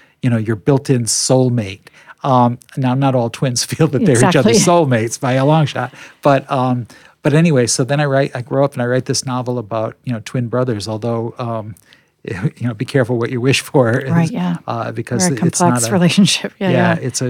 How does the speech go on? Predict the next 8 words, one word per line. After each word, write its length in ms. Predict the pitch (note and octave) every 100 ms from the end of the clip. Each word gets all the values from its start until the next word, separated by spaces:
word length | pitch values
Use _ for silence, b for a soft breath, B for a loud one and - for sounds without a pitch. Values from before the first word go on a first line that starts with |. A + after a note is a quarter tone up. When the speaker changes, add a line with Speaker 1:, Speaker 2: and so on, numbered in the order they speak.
| B2
Speaker 1:
it's 140 | A#2 B2
a 40 |
troubled, 460 | - B2 A2 G#2+ - -
it's 160 | A#2+ B2+
a 60 |
troubled 460 | - C3+ B2 A2 -
brotherhood. 540 | A#2+ A2+ G2+ G2+ F#2+ - _ G#2+
Yeah. 220 | G2+